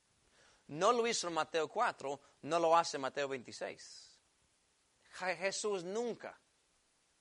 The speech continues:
nunca, según puedo ver en la, en la Biblia, usó su poder como Dios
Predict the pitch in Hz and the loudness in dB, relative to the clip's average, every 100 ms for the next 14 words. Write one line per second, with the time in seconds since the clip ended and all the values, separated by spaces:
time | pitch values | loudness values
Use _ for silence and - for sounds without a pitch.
0 | _ _ 156 196 240 240 175 - - _ | _ _ -10 -4 -2 -2 -2 -6 -12 _
1 | _ _ _ - 135 175 214 196 185 185 | _ _ _ -4 2 2 2 0 0 2
2 | 180 180 170 - 151 160 127 101 - _ | 2 0 -6 -6 -4 -4 -6 -10 -16 _
3 | _ _ - - - 185 180 - 208 233 | _ _ -20 -20 -8 -4 -2 2 4 4
4 | 240 - 180 160 160 175 202 - 196 185 | 4 0 -4 0 4 6 6 4 2 2
5 | 170 190 139 - - - - - | 4 6 6 4 -4 -4 -6 -12